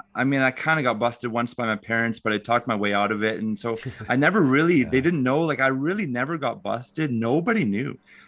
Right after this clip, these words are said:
Speaker 1: And so the hockey culture did two things. Number one, it, it helped me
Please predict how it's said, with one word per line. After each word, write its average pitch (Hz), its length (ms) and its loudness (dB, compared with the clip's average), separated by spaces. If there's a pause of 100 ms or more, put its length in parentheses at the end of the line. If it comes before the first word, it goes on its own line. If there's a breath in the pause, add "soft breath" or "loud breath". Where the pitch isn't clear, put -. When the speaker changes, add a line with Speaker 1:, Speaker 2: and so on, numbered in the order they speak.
(180 loud breath)
Speaker 1:
And 131 160 0
so 135 400 2
the 120 120 0
hockey 156 420 0
culture 135 400 -2
did 113 160 -4
two 131 160 -2
things. 107 400 -4
Number 160 180 0
one, 139 220 4
it, - 160 -4 (100)
it 117 140 -4
helped - 360 -2
me 151 360 0